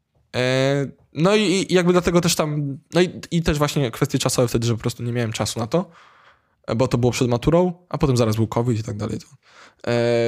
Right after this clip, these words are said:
w każdym razie, y, odpowiedź na twoje pytanie jest, zastanawiałem się nad tym, natomiast zawsze mi, y, mam takie coś, że,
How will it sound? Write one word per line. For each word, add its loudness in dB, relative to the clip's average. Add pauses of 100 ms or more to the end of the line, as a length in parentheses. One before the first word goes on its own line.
(240)
w -14
każdym 2
razie, 2
y, 2 (540)
odpowiedź 0
na 4
twoje 2
pytanie 2
jest, 2
zastanawiałem 2
się 0
nad -2
tym, -2 (400)
natomiast 0
zawsze 2
mi, 2 (200)
y, 2
mam 0
takie -2
coś, 2
że, 2